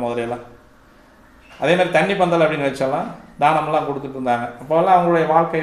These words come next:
வந்து விளைச்சல் நல்லா இருந்து, செல்வாக்கு நல்லா இருந்தது, அவங்களுடைய சொல்வாக்கும் நல்ல, முதல்ல சொல்வாக்கு நல்லா இருக்கணும், வாக்கை காப்பாற்றணும். அதுக்கு தான் எட்டாம் இடத்துல இருந்து ரெண்டாம் இடத்தை பார்க்குறேன். அப்ப அந்த வாக்கை காப்பாத்துற அளவுக்கு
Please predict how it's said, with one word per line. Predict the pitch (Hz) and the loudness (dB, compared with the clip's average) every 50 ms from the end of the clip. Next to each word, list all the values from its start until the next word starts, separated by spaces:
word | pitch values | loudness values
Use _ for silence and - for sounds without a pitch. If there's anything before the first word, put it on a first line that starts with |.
| 151 147 | -2 -4
வந்து | 151 151 151 170 196 - - - - - - - - _ - 147 | -4 -6 -6 -6 -8 -8 -10 -16 -20 -20 -20 -20 -20 _ -2 2
விளைச்சல் | 147 170 175 - - 185 165 156 | 2 2 2 2 -2 -2 -2 -2
நல்லா | 151 147 147 139 | 0 0 0 0
இருந்து, | 139 139 143 165 160 - | 0 -2 -4 -6 -4 -2
செல்வாக்கு | 147 156 170 175 170 160 147 147 147 | -2 0 2 2 2 2 0 -2 -4
நல்லா | 143 139 135 131 127 | -2 0 0 0 0
இருந்தது, | 123 127 127 127 139 147 143 - - - - - - _ _ _ - | 0 -2 -6 -6 -6 -8 -10 -12 -18 -20 -20 -20 -20 _ _ _ -6
அவங்களுடைய | - 135 143 147 143 147 143 | -4 -2 -2 -2 -2 -4 -2
சொல்வாக்கும் | - 147 160 175 185 180 165 160 170 170 151 139 | -2 0 0 2 4 4 4 2 0 -2 -4 -4
நல்ல, | 135 127 120 123 | -4 -4 -2 -2
முதல்ல | 143 165 190 190 - - - | -2 0 0 -2 -2 -2 -2
சொல்வாக்கு | 165 175 190 190 190 185 180 180 180 170 151 | -4 -2 0 2 2 2 2 2 -2 -4 -4
நல்லா | 147 151 151 147 | -4 -2 -2 -2
இருக்கணும், | 139 143 - - - - - - - - - - - - - - - - - 127 | -4 -4 -6 -12 -16 -18 -20 -20 -20 -20 -20 -20 -20 -20 -20 -20 -16 -4 2 4
வாக்கை | 160 190 196 - - 190 185 - | 4 4 4 2 0 -2 -2 0
காப்பாற்றணும். | 170 160 147 - 156 151 - - 139 127 120 - - - - 135 | 0 0 0 2 0 0 0 -2 -6 -10 -12 -14 -14 -8 -4 -2
அதுக்கு | 147 160 151 170 | -2 -2 -2 -2
தான் | 175 170 151 | -2 -2 0
எட்டாம் | 123 165 170 165 160 | 0 0 0 0 0
இடத்துல | - 160 156 | -2 -4 -6
இருந்து | 156 156 147 139 | -6 -4 -4 -4
ரெண்டாம் | 143 151 160 156 147 | -4 -4 -4 -4 -4
இடத்தை | 143 135 135 131 | -6 -6 -6 -4
பார்க்குறேன். | 131 123 120 120 123 135 | -6 -6 -6 -8 -8 -6
அப்ப | 131 139 | -4 -2
அந்த | 123 123 131 156 | -2 0 2 2
வாக்கை | 180 220 214 - - 240 233 233 196 | 2 2 2 0 -2 -2 0 2 2
காப்பாத்துற | 185 170 - 170 165 165 160 160 156 156 | 2 2 4 4 2 2 2 0 0 2
அளவுக்கு | 165 190 196 190 - 208 254 | 2 2 0 -2 -6 -10 -12